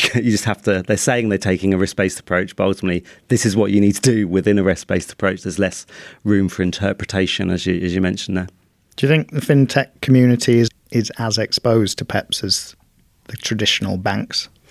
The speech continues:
Speaker 1: I think, um, you know, if we look at what fintech has done, it's taken various different components of a bank and broken it down into a, an individual product potentially or multiple products. So in terms of the exposure, in principle, it should be the same 'cause the product set are,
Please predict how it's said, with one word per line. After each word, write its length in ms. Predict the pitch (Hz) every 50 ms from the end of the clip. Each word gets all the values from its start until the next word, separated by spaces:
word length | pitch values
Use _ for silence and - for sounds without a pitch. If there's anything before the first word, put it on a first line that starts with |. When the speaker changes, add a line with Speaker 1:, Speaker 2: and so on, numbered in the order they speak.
| - -
Speaker 1:
I 60 | - -
think, 280 | - - 202 - -
um, 280 | 107 95 92 92 92 95
you 100 | 107 120 123
know, 100 | 101 90
if 160 | 92 - -
we 100 | 127 127
look 200 | 139 147 - -
at 180 | 113 104 -
what 380 | - 123 120 117 101 - - -
fintech 460 | - - - 120 110 - 107 98 -
has 120 | 101 90 -
done, 220 | - 107 98 87
it's 160 | 85 85 -
taken 420 | - - 110 101 95 - 107 98 98
various 340 | 85 110 107 107 104 98 -
different 320 | - - 101 - - 98 -
components 640 | - 101 - - 113 110 101 95 90 90 - -
of 80 | 92 90
a 60 | 92
bank 420 | - 98 98 117 - - - - -
and 240 | 85 92 95 87
broken 320 | - 110 101 98 - - 98
it 100 | 95 -
down 300 | - 95 92 98 98 98
into 380 | 95 92 90 - 95 90 90
a, 140 | 90 90 90 -
an 140 | 95 95 87
individual 500 | 98 98 98 101 90 101 92 - 110 98
product 400 | - - 107 101 - - - -
potentially 480 | - - 120 127 131 123 - 156 160
or 180 | 143 98 92 87
multiple 380 | 90 104 131 135 - - 101 -
products. 380 | - 90 87 87 - - -
So 240 | - 107 98 98 95 - - - - - -
in 100 | - 110
terms 280 | - - 127 127 120 107
of 100 | 101 87
the 80 | 92 92
exposure, 720 | 87 - - - 131 123 117 104 82 80 85 104 120 120 - - - - - -
in 100 | - 101
principle, 480 | 92 - 135 120 98 - - - 90 92
it 140 | 92 - -
should 320 | - - 117 107 87 -
be 360 | - 101 95 92 92 90 95 - _ -
the 80 | 98
same 440 | 95 - - 127 98 87 98 104 113
'cause 200 | 110 - 101 -
the 80 | - -
product 320 | - 117 113 82 - -
set 260 | - - 98 90 -
are, 340 | - 92 90 92 90 87 87